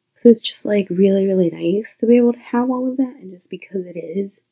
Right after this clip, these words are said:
so genuinely good, like, you can't help but, like, want to keep that in your life.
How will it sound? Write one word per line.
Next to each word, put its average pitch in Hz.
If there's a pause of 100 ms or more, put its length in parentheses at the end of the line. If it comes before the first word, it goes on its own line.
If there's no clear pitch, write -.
(400)
so 196
genuinely 196
good, 160 (1160)
like, 180 (180)
you 202
can't -
help - (600)
but, 151
like, 165
want 170 (120)
to -
keep -
that - (180)
in 180
your -
life. 156